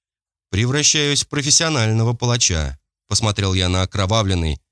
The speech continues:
безногий и безрукий полутруп некогда могучего и сильного демона, с которого содрали всю кожу,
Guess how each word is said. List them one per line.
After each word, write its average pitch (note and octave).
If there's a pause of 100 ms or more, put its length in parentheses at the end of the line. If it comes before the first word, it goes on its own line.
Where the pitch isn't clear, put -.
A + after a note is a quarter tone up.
(160)
безногий A2
и B2
безрукий A#2
полутруп A2 (420)
некогда C#3
могучего B2+
и A#2+
сильного G2+
демона, D2+ (300)
с -
которого G2+
содрали G2+
всю F#2+
кожу, F#2